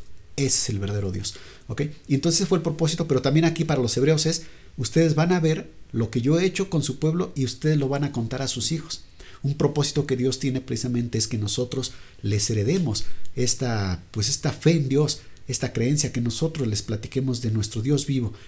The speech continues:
que ellos vean también en nosotros que nosotros tenemos un Dios vivo, así como también Isaac podía ver de la fe de su padre Abraham,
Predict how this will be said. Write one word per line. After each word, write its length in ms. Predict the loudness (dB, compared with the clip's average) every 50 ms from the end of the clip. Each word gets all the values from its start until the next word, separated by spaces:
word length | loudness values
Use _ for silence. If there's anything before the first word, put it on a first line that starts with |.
| -6 0
que 80 | 2 4
ellos 160 | 4 4 4
vean 220 | 4 2 2 2
también 240 | 0 0 0 0 0
en 60 | 0
nosotros 360 | -2 -2 -4 -4 -4 -4 -2
que 80 | 0 0
nosotros 260 | 2 4 6 6 6
tenemos 380 | 6 6 4 4 2 0 0 0
un 80 | -2
Dios 180 | -2 -2 -2 0
vivo, 240 | 0 -2 -2 -2 -6 -12 -20 -20 -20 -20 -12 -4
así 180 | -2 -2 -2 0
como 240 | 0 0 0 0
también 320 | 0 0 0 2 2 2 2
Isaac 380 | 4 4 4 4 2 0 0
podía 320 | -2 0 0 2 2 0 0
ver 240 | 2 0 0 2 0
de 80 | -2
la 100 | -2 -4
fe 160 | -2 -2 -2
de 120 | -2 0 -2
su 180 | -2 -4 -4
padre 240 | -4 -2 -2 0 0
Abraham, 280 | 0 0 0 -2 -4